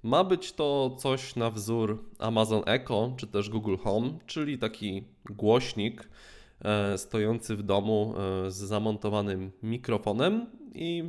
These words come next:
z zaimplementowanym asystentem głosowym. Już w ubiegłym roku kilka raportów sugerowało, że Apple nad takim urządzeniem pracuje,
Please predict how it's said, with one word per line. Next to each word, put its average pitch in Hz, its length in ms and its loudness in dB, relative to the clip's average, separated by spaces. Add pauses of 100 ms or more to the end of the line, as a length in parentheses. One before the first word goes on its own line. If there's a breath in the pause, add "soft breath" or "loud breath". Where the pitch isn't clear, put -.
(100)
z 117 60 -6
zaimplementowanym 104 1400 0 (140)
asystentem 98 920 -4 (140)
głosowym. 107 540 0 (600 loud breath)
Już 185 200 2
w 190 60 2
ubiegłym 151 340 0
roku 139 280 2
kilka 123 280 0
raportów 113 580 0
sugerowało, 107 800 2
że 98 220 2
Apple 101 300 0
nad 98 200 -6
takim 101 320 -4
urządzeniem 101 540 -2
pracuje, 110 680 0